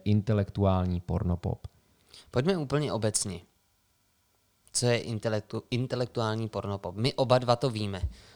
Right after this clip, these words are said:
Speaker 2: ale pojďme to vysvětlit našim posluchačům. Buď to můžeme udělat tak, že dáme hned na začátek nějakou ukázku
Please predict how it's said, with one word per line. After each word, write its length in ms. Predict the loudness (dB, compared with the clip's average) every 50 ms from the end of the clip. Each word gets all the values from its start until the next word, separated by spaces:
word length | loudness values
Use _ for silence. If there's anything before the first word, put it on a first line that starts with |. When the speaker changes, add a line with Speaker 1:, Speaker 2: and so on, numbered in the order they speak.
| -20 -20 _ _ 2
Speaker 2:
ale 460 | 2 4 6 6 4 4 2 0 -4 -8 _ _ _ _ _ _ _ _ _ _ _ _ _
pojďme 240 | 0 2 2 2 2
to 80 | 0 0
vysvětlit 580 | 0 -2 0 -2 -2 -2 -2 -2 -2 -4 -4
našim 340 | -4 -4 -4 -2 -2 -4 -4
posluchačům. 720 | -4 -4 -4 -4 -4 -4 -4 -6 -6 -6 -10 -12 -10 -6 -4
Buď 160 | -2 0 2
to 120 | 2 2
můžeme 340 | 2 2 2 0 0 0 -2
udělat 300 | -2 -2 -2 -2 -2 -2
tak, 140 | -2 -2 -2
že 140 | -2 0 2
dáme 280 | 2 2 2 2 0
hned 260 | 0 0 -2 -2 -2 -4
na 100 | -4 -2
začátek 480 | -2 -2 -2 -2 -4 -4 -4 -4 -4
nějakou 260 | -4 -4 -2 -2 -4
ukázku 760 | -4 -4 0 0 0 2 2 0 -2 -4 -6 -6 -6 -6 -8